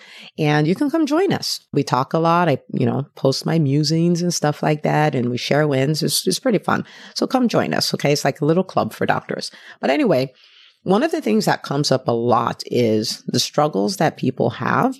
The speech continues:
with creating content. And today, what I really want to do is demystify this for you so that at the end of this episode,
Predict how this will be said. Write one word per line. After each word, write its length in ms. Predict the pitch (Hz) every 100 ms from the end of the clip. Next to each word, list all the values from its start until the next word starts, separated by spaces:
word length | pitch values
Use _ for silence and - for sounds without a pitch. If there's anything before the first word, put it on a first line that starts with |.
| _
with 200 | - 143
creating 400 | - 131 127 120
content. 680 | - 113 104 - - - - - - - - -
And 540 | 160 160 160 160 156 156 _
today, 480 | - 160 170 202 240
what 180 | 196 151
I 60 |
really 400 | 143 131 175 220
want 220 | 208 160 143
to 100 | 131
do 240 | 131 135
is 240 | - 120
demystify 1040 | - 139 143 127 139 - 185 - 180 180 190
this 280 | 202 202 -
for 300 | - 214 214
you 320 | 214 233 240 - -
so 140 | - -
that 160 | - -
at 160 | 180
the 200 | 196 - -
end 320 | 202 294 339
of 120 | 339
this 200 | 254 233 -
episode, 800 | 180 - 151 - 110 139 190